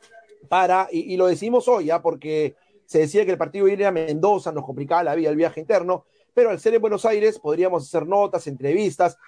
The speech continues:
salir en vivo, eh, para Tribuna, con ustedes, por supuesto, que en Lima,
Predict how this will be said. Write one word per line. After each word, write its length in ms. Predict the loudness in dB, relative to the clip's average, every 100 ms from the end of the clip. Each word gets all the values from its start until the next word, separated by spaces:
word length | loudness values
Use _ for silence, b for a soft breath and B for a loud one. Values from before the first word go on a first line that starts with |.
| B B -4
salir 320 | -2 0 0
en 140 | -2
vivo, 500 | -2 2 4 4 0 _ _ _ -2
eh, 220 | 2 2
para 240 | 0 -2 -2
Tribuna, 480 | 2 4 4 2
con 160 | -4 -12
ustedes, 300 | -2 0 0
por 120 | -4
supuesto, 360 | -8 -10 -6 -4
que 100 | -4
en 100 | -2
Lima, 400 | 0 0 -2